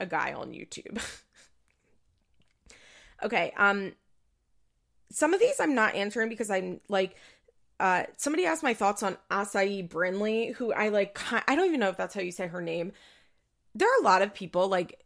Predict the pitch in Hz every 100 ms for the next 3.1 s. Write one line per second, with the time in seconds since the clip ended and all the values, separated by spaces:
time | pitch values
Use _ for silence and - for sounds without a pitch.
0 | - 220 220 214 208 208 190 190 180 180
1 | 190 190 214 190 190 196 185 185 185 185
2 | 180 - 202 - 214 226 233 170 170 196